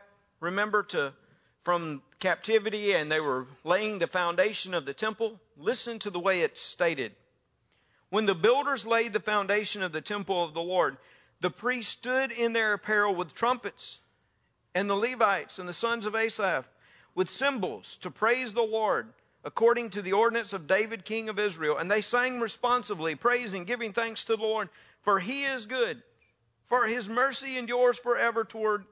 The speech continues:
Israel. Then all the people shouted with a great shout when they praised the Lord, because the foundation of the house of the Lord was laid.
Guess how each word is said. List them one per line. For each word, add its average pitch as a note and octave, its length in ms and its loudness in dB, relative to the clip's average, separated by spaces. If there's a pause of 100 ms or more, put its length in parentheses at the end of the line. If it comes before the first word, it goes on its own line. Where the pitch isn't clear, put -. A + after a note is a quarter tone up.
Israel. E3+ 520 -4 (840)
Then G#3+ 120 4
all B3 280 6
the A#3+ 80 0
people A#3 320 0
shouted A3 480 4
with G#3+ 160 0
a G3+ 40 -2
great G3+ 280 0
shout F#3+ 340 2
when E3+ 100 -4
they F3 120 0
praised G#3+ 400 -2
the G3+ 80 -2
Lord, F#3+ 280 4
because F3 340 -2
the F3+ 100 -2
foundation G3+ 680 0
of F#3+ 80 -2
the D3+ 80 0
house G#3+ 400 0
of E3+ 80 -14
the F3 100 -2
Lord G3 280 0
was D#3 120 -8
laid. F3 380 0